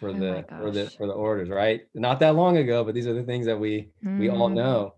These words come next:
Speaker 1: And so she actually sold her nice car that she finally got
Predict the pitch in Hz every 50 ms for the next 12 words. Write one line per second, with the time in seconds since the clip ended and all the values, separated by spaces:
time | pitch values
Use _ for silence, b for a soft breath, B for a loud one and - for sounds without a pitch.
0 | _ _ _ _ _ _ _ _ - 107 - - 135 123 - 139 147 147 - -
1 | 139 139 139 131 127 117 123 - _ _ _ _ - - - 117 123 127 135 131
2 | 127 123 123 - 113 113 117 120 127 131 - - 123 120 123 123 123 120 - -
3 | 113 107 - 110 117 117 120 117 113 110 110 107 107 104 123 165